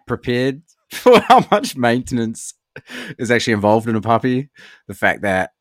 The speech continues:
you know, I can't even go to the bathroom without it, like, following me and crying on the other <laughs> side of the door and all the other stuff that comes with it. But, um, yeah, it's cool. It's good.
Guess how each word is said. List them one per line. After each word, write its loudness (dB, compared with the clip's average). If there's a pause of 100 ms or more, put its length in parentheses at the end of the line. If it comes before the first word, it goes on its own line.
(320)
you -6
know, -4
I -10
can't -4
even -6
go -6
to -4
the -10
bathroom -4
without -4
it, -8
like, -10
following -8
me -10
and -12
crying -8
on -10
the -10
other -8
<laughs> -
side 6
of 0
the 0
door 2
and -4 (680)
all -2
the 2
other 2
stuff -2
that -4
comes -2
with 0
it. -4
But, 2
um, 0
yeah, 2
it's -4
cool. 0 (440)
It's -20
good. -2